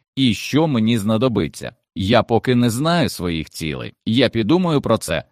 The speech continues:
коли побачу, куди приведе моє розслідування і який есей я зможу написати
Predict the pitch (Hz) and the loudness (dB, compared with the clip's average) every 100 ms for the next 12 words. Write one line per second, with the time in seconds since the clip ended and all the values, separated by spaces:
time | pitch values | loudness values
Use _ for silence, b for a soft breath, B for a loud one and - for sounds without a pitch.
0 | _ _ 139 135 120 92 87 131 147 151 | _ _ 0 2 2 0 2 2 2 -2
1 | 131 135 117 95 104 139 131 123 104 101 | -4 -2 0 0 0 0 2 2 2 0
2 | 92 85 87 85 - 98 82 67 78 78 | 0 0 -2 -4 -6 -6 -4 -4 -4 -4
3 | 82 - 147 139 123 117 - 117 95 73 | -4 -4 -4 -2 0 -2 0 -2 -2 -4
4 | - - 147 160 b b 107 143 143 156 | -8 -2 0 0 b b -4 -2 -2 0
5 | 180 147 143 - 131 107 98 104 | 0 0 -2 -2 -2 0 0 0